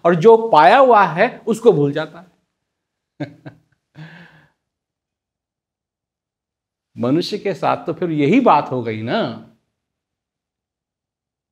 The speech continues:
कि जेब में छेद है, जेब में छेद है और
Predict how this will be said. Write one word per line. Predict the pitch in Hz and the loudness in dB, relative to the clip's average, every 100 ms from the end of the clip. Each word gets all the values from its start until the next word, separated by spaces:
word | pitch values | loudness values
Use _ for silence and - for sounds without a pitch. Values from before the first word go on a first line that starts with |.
| _ | _
कि | 190 | -6
जेब | 185 - 170 185 220 | -6 -2 2 4 4
में | 226 190 190 269 | 2 -4 -4 -6
छेद | - 202 240 | -2 0 0
है, | 160 123 113 _ _ _ _ _ _ _ _ _ _ _ _ _ _ 110 | -2 -6 -8 _ _ _ _ _ _ _ _ _ _ _ _ _ _ -16
जेब | 110 160 196 254 240 | -2 2 4 4 2
में | 185 156 185 294 302 - - | -2 -2 -2 -4 -8 -14 -18
छेद | - 196 202 127 | -4 0 0 -2
है | 107 - _ _ _ _ _ _ _ _ _ - | -12 -18 _ _ _ _ _ _ _ _ _ 2
और | 214 302 - - | 4 2 -4 -20